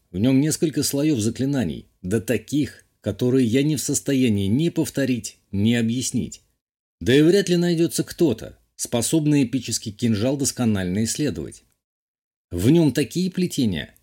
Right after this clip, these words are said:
что непонятно, как их удерживает такое небольшое оружие.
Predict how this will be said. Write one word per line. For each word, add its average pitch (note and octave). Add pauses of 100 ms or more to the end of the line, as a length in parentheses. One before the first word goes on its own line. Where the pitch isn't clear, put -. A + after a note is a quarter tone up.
(300)
что -
непонятно, D3+
как C3+
их -
удерживает A#2
такое G2+
небольшое A2
оружие. F#2+